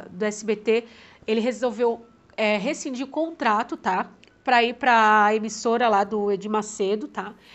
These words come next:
Era um contrato mi-, milionário, tá? E como sinal de amizade, o Silvio Santos, na época, acabou não pedindo, né, o valor da rescisão, tá? Do contrato. E assim ele teve passe livre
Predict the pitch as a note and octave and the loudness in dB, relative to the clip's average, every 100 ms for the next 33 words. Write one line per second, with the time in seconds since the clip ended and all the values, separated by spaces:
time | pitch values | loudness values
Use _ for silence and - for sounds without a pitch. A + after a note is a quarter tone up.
0 | - A3+ C4+ D4+ D4 C4+ C4+ C4 C4 D#4 | -10 -6 -4 -4 -2 -2 -2 -6 -6 -4
1 | A4 B4 - - D4 G#4+ G#4+ G#4+ F4+ C#4+ | -4 -6 -10 -14 -8 -2 0 0 2 2
2 | B3+ G3+ F#3 G3+ G#3 - - - - _ | 4 0 -6 -8 -10 -14 -20 -20 -20 _
3 | - F4 A4 G#4+ F4 F4+ - D4+ D#4 D4+ | -2 0 0 0 0 0 -4 -6 -4 -4
4 | C#4 A#3 A#3 A#3+ C4+ B3 D4 C#4+ C#4 C4 | -4 -2 2 2 0 -2 -4 -2 -4 -6
5 | C4 C4 C4 B3+ B3 C4+ B3+ B3 C4 - | -8 -12 -8 -10 -6 -2 0 0 -2 -6
6 | C4+ A#3 G#3+ B3 B3 B3 C#4+ D#4 D4+ - | -6 -6 -6 -6 -6 -6 -6 -8 -12 -20
7 | _ - A#3 F#3+ B3 C#4+ C#4 A#3+ C4 C4+ | _ -12 -12 -8 -8 -8 -6 -4 -4 -2
8 | A#3+ A#3 A#3 A#3+ A3+ A#3 - C#4+ A#3 A#3 | -2 0 -2 -2 -4 -4 -6 -10 -6 -4
9 | G#3+ F#3 G3 F#3+ F#3+ B3+ B3 F#3 E3 - | -4 -4 -6 -6 -6 -8 -6 -8 -8 -14
10 | _ _ _ _ _ _ _ _ - A#3+ | _ _ _ _ _ _ _ _ -10 -4
11 | B3 A#3+ B3+ B3 B3 C4 C4+ B3+ B3+ D4+ | -4 -4 -8 -6 -6 -6 -4 -4 -4 -6
12 | C#4+ B3+ D4 D4+ | -6 -6 -10 -12